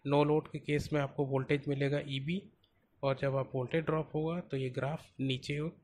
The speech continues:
जैसे जैसे आपका torque increase होगा वैसे वैसे speed कम होती जाएगी। ठीक, तो ये था shunt motor का characteristics। ये topic बहुत important है, इसका mechanical और electrical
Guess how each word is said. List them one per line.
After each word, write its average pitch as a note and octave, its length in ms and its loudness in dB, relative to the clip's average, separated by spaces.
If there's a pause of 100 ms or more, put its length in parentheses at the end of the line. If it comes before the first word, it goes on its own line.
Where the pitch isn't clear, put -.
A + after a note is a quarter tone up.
(580)
जैसे C3+ 200 2
जैसे D3 200 2
आपका C#3+ 240 0
torque C3+ 260 6
increase C#3+ 380 -2
होगा F3 180 2
वैसे C#3 280 0
वैसे C3+ 320 -4
speed - 320 -6 (100)
कम B2+ 120 2
होती A#2+ 280 -8
जाएगी। B2 360 -4 (1800)
ठीक, - 220 -2 (960)
तो D3 80 4
ये D3+ 240 2
था E3 340 4 (360)
shunt D3+ 380 2
motor D3 320 2
का E3+ 160 4
characteristics। - 840 0 (720)
ये C#3+ 80 -6
topic C3+ 340 6
बहुत D#3 240 4
important D3 580 0
है, D3+ 180 -2 (300)
इसका C3+ 220 0
mechanical D#3 640 4
और D3+ 180 -2
electrical C3+ 460 0